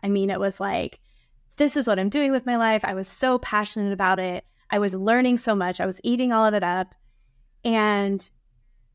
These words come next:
after I, and so I, I worked through all of that. And after I graduated from that program, I, I got done and I was, I was like, "Wait,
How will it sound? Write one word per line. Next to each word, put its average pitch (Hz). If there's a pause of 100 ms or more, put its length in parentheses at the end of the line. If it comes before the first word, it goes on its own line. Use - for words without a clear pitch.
(180)
after 233 (260)
I, 190
and 208
so 233
I, 202
I 208
worked 202
through 233
all 208
of 185
that. 180
And 185
after 214
I 277
graduated 185
from 190
that 180
program, 180 (600)
I, 196 (200)
I 208
got 226
done 208
and 185
I 185
was, 185
I 190
was 202
like, 190
"Wait, 208